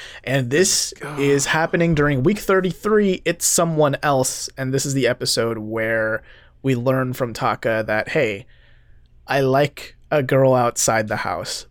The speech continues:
Speaker 1: Bye, Aya. Also, I want to marry her. It's not you. I don't like you, but I want to marry this girl 'cause I can see a future with her." And he drives it home. It's great.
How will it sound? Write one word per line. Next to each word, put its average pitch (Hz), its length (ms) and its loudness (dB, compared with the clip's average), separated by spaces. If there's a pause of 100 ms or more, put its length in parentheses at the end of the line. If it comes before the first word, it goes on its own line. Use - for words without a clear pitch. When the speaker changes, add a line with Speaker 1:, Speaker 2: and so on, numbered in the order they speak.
(100)
Speaker 1:
Bye, 135 280 2
Aya. 110 440 0
Also, 160 320 2
I 160 80 4
want 151 260 2
to 175 100 2
marry 135 360 2
her. 107 260 0
It's 127 200 -4
not 135 240 0
you. 120 320 -4
I 120 100 -4
don't 127 260 -4
like 117 280 -4
you, 98 160 -10
but 110 300 -6 (260)
I 123 140 0
want 135 260 -2
to 160 100 0
marry 123 300 0
this - 160 -4
girl 117 240 -4
'cause - 140 -8
I - 80 -2
can - 100 -10
see 123 160 -6
a 120 40 -10
future - 300 -14
with - 140 -12
her." - 60 -8
And 175 160 -6
he - 100 -12
drives 120 300 -4
it - 80 -10
home. 98 220 -12
It's - 120 -8
great. - 240 -8